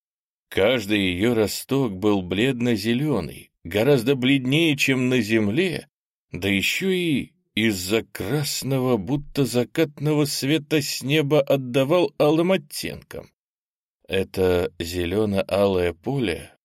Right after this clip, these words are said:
уходило к лесу с одной стороны, а с другой,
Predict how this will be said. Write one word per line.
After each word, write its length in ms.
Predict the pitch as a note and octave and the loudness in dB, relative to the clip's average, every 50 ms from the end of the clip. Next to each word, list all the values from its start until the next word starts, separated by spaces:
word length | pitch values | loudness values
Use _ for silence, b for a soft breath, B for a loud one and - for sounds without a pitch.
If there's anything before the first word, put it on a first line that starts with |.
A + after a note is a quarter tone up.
| - | -4
уходило 720 | - G2+ F2+ - - G2 F#2+ G2 B2 E3+ F#3 F3 D3+ C3 A#2 | -2 -2 -2 -2 -2 -2 -2 -2 -4 -6 -4 -2 -2 -2 -4
к 140 | - - - | -4 -6 -4
лесу 420 | A#2 C#3+ D3+ C#3+ C#3+ - C3 A#2+ | -2 -2 -2 -2 -2 -4 -6 -4
с 120 | - - | -4 -2
одной 420 | A2 A2+ G#2+ G#2 G2+ F#2+ F2 D#2+ D2+ | -2 -2 -2 -2 -2 -2 -2 -4 -4
стороны, 600 | - - - F#2+ G2+ A2 A2+ B2+ C#3 D3 D3 D3 _ _ _ _ _ _ _ _ - | -8 -6 -4 -4 -4 -4 -4 -4 -4 -4 -6 -8 _ _ _ _ _ _ _ _ 0
а 160 | G2+ G2 G2 | 2 4 4
с 80 | F2+ E2+ | 2 0
другой, 800 | E2 F2 F2 E2 D#2+ D#2+ A2 D3+ F#3+ E3+ C3 F2 C2+ - - | -2 0 0 0 -2 0 0 0 0 2 0 -2 -4 -6 -14